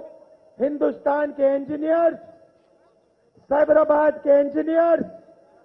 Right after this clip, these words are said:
बेंगलोर के engineers बनाएंगे।"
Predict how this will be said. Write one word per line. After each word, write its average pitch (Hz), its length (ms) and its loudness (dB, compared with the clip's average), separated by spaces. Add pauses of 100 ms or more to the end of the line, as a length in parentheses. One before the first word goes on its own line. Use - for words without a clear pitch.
(140)
बेंगलोर 302 680 4
के 285 200 4
engineers 285 500 -2
बनाएंगे।" 311 840 0